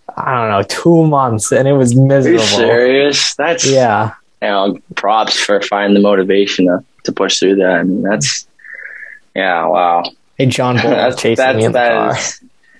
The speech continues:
Speaker 2: especially in the winter too, when it's like, I don't know, it gets dark out at, like, four in the afternoon. It's like, I don't know, it's cold. I don't know. But
Speaker 1: Yeah.
Speaker 2: yeah, 'cause,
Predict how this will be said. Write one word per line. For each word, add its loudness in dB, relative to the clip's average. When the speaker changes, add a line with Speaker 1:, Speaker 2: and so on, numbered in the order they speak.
Speaker 2:
especially 0
in 2
the 2
winter 2
too, 0
when 2
it's -4
like, -2
I 0
don't -2
know, -2
it -12
gets -2
dark 0
out 0
at, 0
like, 0
four -2
in 0
the 0
afternoon. -2
It's -4
like, -4
I 0
don't -2
know, 0
it's -4
cold. 0
I -4
don't -2
know. -10
But -2
Speaker 1:
Yeah. -2
Speaker 2:
yeah, -2
'cause, -2